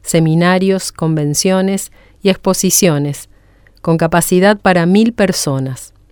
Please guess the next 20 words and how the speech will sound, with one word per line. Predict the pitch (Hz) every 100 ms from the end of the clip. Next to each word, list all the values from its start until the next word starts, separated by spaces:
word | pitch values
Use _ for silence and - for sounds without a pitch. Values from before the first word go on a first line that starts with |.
| _ -
Por | 165
otra | 175 185 180
parte, | 202 208 208 254
se | 247 196
incluyó | 180 180 175 - 185
la | 180 170
Ribera | 160 170 196 208
Shopping, | 202 202 180 160 147 143 - _ _ _ 180
un | 175
centro | 196 196 190
comercial | 175 165 156 - 202 208
de | 185 185
más | 196 214
de | 214 202 _
cuarenta | - 175 170 170
y | 180
siete | 180 170 170
mil | 190 226 233
metros | 196 190 180
cuadrados, | - 156 165 175 151 139 139